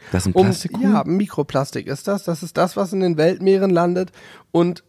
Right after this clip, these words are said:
Speaker 2: in Muscheln, in Fischen überall drin
Speaker 1: Das
Speaker 2: ist. Wir
Speaker 1: ist
Speaker 2: haben
Speaker 1: dein
Speaker 2: alle
Speaker 1: Ernst.
Speaker 2: in unserem Blutkreislauf Mikroplastik und kein Mensch auf dieser Welt kann uns sagen, was es mit unserem Körper macht. Und das ist ein Riesenproblem. Wir persönlich sind zu Hause jetzt, was Duschen angeht, umgestiegen.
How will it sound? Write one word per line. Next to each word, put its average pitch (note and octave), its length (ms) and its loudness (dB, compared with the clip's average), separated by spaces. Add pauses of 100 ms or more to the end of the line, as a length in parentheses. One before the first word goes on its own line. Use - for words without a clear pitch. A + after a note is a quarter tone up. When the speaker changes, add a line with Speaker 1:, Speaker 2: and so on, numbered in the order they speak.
(180)
Speaker 2:
in E3 140 4
Muscheln, F#3 440 2
in D#3 140 -2
Fischen - 320 -6
überall E3 280 0
drin E3 180 0
Speaker 1:
Das D#3 160 2
Speaker 2:
ist. - 60 -6
Wir D#3 120 4
Speaker 1:
ist E3+ 40 2
Speaker 2:
haben F#3 200 2
Speaker 1:
dein E3+ 80 -2
Speaker 2:
alle G3 220 4
Speaker 1:
Ernst. G3+ 120 4
Speaker 2:
in - 20 2
unserem E3+ 420 2
Blutkreislauf D#3 760 0
Mikroplastik D3+ 680 -2
und C3 140 -4
kein E3 320 2
Mensch D#3+ 220 0
auf D3+ 120 -6
dieser D3 280 -2
Welt D3+ 180 0
kann C#3+ 160 -2
uns C3 160 -4
sagen, D3+ 340 0 (460)
was D#3+ 220 2
es F3 100 -4
mit F3+ 140 2
unserem D#3 380 0
Körper D3+ 300 2
macht. D3 280 -2
Und C3+ 80 -8
das D#3 160 2
ist E3 60 -6
ein F3+ 80 0
Riesenproblem. F3+ 800 0 (440)
Wir F#3+ 160 4
persönlich F#3+ 500 2
sind G3+ 160 -6
zu F3 160 -2
Hause G3 320 2
jetzt, F3+ 260 -4
was D#3+ 160 -4
Duschen G3+ 300 -4
angeht, F3 340 -2
umgestiegen. C4 640 -2